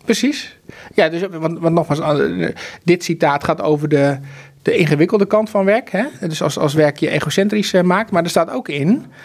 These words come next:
eh, nogmaals, dat werk dus hoort bij Gods schepping en dat het dus in de mens zelf zit om te willen werken.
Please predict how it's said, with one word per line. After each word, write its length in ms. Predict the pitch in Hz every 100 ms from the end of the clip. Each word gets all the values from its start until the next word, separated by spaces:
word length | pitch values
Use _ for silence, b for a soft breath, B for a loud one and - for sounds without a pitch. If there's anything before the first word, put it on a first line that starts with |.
| B B B
eh, 400 | - 156 151 147
nogmaals, 400 | 160 196 175 160
dat 160 | 170 180
werk 280 | 190 190 165
dus 120 | 165
hoort 380 | 156 202 226 160
bij 280 | 160 156 156
Gods 200 | 175 -
schepping 540 | 226 226 135 185 262
en 220 | - 175 202
dat 140 | 185
het 120 | 175
dus 180 | 175 170
in 160 | 202 185
de 60 | 180
mens 280 | 180 165
zelf 240 | - - 226
zit 220 | 147 139
om 140 | -
te 120 | 151 160
willen 220 | 247 233
werken. 320 | 143 147 -